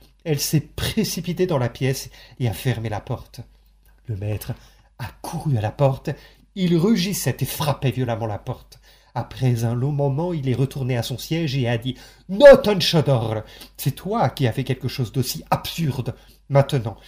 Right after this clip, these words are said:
va chercher les ornements de maître Naropa et le chapelet. » Il secouait la tête tandis qu'il parlait, toujours enragé. Noton s'est rapidement prosterné devant lui et est retourné chercher le chapelet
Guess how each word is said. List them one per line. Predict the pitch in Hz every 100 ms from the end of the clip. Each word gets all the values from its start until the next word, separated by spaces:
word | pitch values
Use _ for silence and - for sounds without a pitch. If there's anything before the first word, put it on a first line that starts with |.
| - -
va | -
chercher | - 147 - 147
les | 127 113
ornements | 120 123 123
de | 123
maître | 123 127
Naropa | 117 117 117 131 123
et |
le | 113
chapelet. » | - 127 - 131 107 - - - _ -
Il | 139
secouait | - 135 - 127 113
la | 110
tête | - 165 - - -
tandis | 95 - 113 -
qu'il | 113 110
parlait, | - 104 107 104 - - - -
toujours | 165 143 135 151 147 131 - - -
enragé. | 143 135 107 95 95 107 85 - - -
Noton | 147 185 - - 104 101 104
s'est | - -
rapidement | 95 - 117 139 113
prosterné | 117 117 - 120 117 120
devant | 113 113
lui | 113 127 127 - 165 165
et | 131
est | 120
retourné | 123 147 151 127 135
chercher | - 120 -
le | 123
chapelet | 117 131 - 127 123